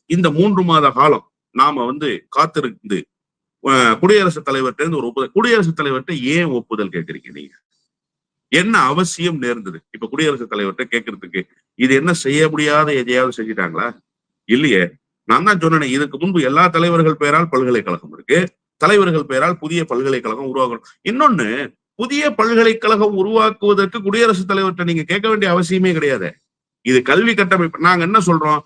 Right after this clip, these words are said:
தமிழ்நாட்டு மக்கள் மட்டும்தான் அந்த பல்கலைக்கழகத்துக்குள்ள படிக்கணும், இந்தியாவில இருந்து வேற வெளி மாநிலங்கள்ல இருந்து யாரும் வந்தா சேர்த்துக்க மாட்டோம். அதனால இப்படியெல்லாம் ஒரு கட்டமைப்பை உருவாக்கி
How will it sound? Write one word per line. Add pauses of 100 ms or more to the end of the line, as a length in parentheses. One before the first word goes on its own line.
(140)
தமிழ்நாட்டு
மக்கள்
மட்டும்தான்
அந்த
பல்கலைக்கழகத்துக்குள்ள (100)
படிக்கணும், (580)
இந்தியாவில
இருந்து
வேற
வெளி
மாநிலங்கள்ல
இருந்து
யாரும்
வந்தா
சேர்த்துக்க
மாட்டோம்.
அதனால
இப்படியெல்லாம்
ஒரு
கட்டமைப்பை
உருவாக்கி